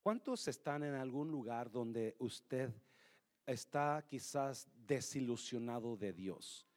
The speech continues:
Donde usted ha estado esperando algo y no llega, y no llega, y no llega. Qué triste, ¿no?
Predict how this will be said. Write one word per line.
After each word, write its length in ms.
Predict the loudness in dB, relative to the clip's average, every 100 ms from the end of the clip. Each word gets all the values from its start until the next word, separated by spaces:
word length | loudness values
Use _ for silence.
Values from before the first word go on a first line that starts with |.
| _ -20 -20 _
Donde 520 | 0 0 2 2 2
usted 360 | 2 0 4 4
ha 40 |
estado 320 | 4 4 6
esperando 800 | 4 2 0 2 2 0 0 0
algo 420 | 0 -2 -2 -2 -2
y 100 | -4
no 240 | -2 -2
llega, 480 | -4 -2 -4 -4 -14 -16 _ _ _ _ _ _ _ -8
y 140 | -4
no 220 | -2 0
llega, 540 | -2 -2 -2 -4 -8 -10
y 100 | -6
no 240 | -4 -4 -6
llega. 400 | -6 -6 -4 -2
Qué 180 | 0
triste, 540 | 0 2 2 2 -2 -4
¿no? 240 | -2 -2